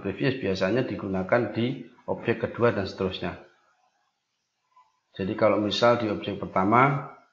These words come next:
Anda sudah tambahkan animasi,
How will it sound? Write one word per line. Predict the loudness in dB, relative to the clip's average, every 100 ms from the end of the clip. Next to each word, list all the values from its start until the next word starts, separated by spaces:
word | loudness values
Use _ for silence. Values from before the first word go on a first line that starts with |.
| _ _ _ -6
Anda | -2
sudah | -2 0 2 2 2
tambahkan | 2 0 0 0 0
animasi, | 0 -2 2 2 2 0 -12